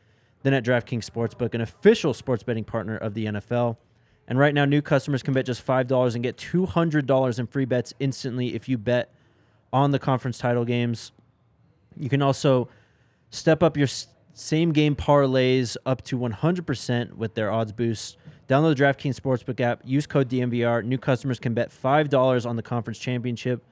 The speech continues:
and get two hundred in free bets instantly only at DraftKings Sportsbook with code D M V R.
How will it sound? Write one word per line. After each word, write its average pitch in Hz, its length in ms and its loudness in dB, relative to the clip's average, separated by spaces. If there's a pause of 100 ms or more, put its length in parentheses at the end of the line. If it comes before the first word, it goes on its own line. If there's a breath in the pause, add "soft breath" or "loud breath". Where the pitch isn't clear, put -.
(480 soft breath)
and 117 80 -6
get 123 180 -2
two 180 240 2
hundred 160 380 0
in 131 60 0
free 139 160 -2
bets 123 300 -2
instantly 131 600 -4
only 143 220 -2
at 117 100 -4
DraftKings 120 500 -2
Sportsbook - 460 -6
with 104 100 -12
code 110 220 -6
D 110 120 -6
M 104 100 -4
V 110 120 -4
R. 113 240 -2